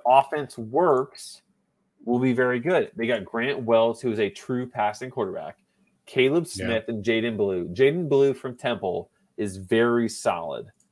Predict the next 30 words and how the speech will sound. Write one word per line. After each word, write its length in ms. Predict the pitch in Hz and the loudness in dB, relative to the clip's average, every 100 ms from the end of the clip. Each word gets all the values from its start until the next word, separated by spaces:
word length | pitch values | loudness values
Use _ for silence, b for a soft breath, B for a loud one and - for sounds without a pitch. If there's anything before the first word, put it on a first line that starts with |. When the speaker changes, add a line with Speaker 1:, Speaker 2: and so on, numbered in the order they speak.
| - | -14
Speaker 1:
I'm 80 | 110 | -4
not 140 | 131 | -4
talking 360 | - 131 131 156 | 4 6 6 2
Speaker 2:
Mm-hmm. 60 | 165 | -2
Speaker 1:
now. 440 | 143 131 147 151 _ _ _ _ _ _ | -2 -2 -4 -8 _ _ _ _ _ _
Speaker 2:
Yeah. 240 | 113 104 98 _ _ _ _ _ _ | -6 -4 -6 _ _ _ _ _ _
Speaker 1:
And 100 | 135 | 2
I 100 | 131 | 2
like 340 | 131 143 127 107 | 6 4 2 6
both 260 | 135 147 | 8 8
of 100 | 160 | 4
them 140 | 160 185 | -2 -4
enough 440 | 170 135 123 - | -4 -2 -4 -6
where 200 | - 117 | -2 -2
you 200 | 107 107 | 0 -4
can 260 | 104 107 90 | -6 -8 -4
wait 260 | 95 104 135 | -2 2 2
a 60 | |
while, 680 | 135 113 98 87 80 120 - _ _ _ _ _ _ | 2 0 0 -4 -6 -8 -12 _ _ _ _ _ _
right? 340 | 104 107 131 | -2 0 0
Like, 200 | 117 113 | -4 -4
we're 80 | 120 | -6
still 300 | 120 - 139 | -6 0 0
on 160 | 127 113 | 0 -2
Speaker 2:
Mm-hmm. 420 | 127 - _ 113 | -4 -8 _ -2
Speaker 1:
round 260 | 117 120 127 | 0 2 0
eighteen. 480 | 131 - 110 110 | -4 -6 -6 -6
We 80 | 117 | -6
can 240 | 120 180 160 | -8 -8 -4
wait 400 | 175 220 208 | -2 -2 -4